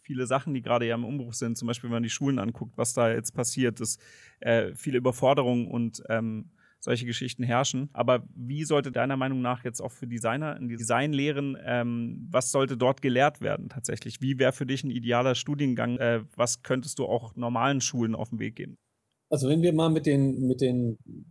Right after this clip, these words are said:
Speaker 2: weiterführenden allgemeinbildenden Schulen anfangen, Gymnasien und so weiter und so fort, dann stellen wir gerade entsetzt fest, wie weit wir in der Digitalisierung nach hinten hängen,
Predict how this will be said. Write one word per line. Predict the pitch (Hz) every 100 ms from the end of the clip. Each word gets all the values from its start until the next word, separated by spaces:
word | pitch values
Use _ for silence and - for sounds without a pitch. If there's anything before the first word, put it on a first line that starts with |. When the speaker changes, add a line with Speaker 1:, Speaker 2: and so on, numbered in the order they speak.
| -
Speaker 2:
weiterführenden | - 110 123 160 165 147 - 151 151 143 143 131
allgemeinbildenden | 123 123 123 123 170 170 160 156 143
Schulen | - 143 139
anfangen, | 131 127 123
Gymnasien | 113 120 123 147 165
und | 156 139
so | 135
weiter | 135 131
und | 139
so | -
fort, | - 135 -
dann | 131
stellen | - 143 151
wir | 139
gerade | 131 131 -
entsetzt | 127 123 165 180 -
fest, | - 151 147 -
wie | 131
weit | 120 131 143
wir | 147
in |
der | 131
Digitalisierung | 127 131 135 135 123 - 135 127
nach | 123
hinten | 135 135 127
hängen, | 117 110 104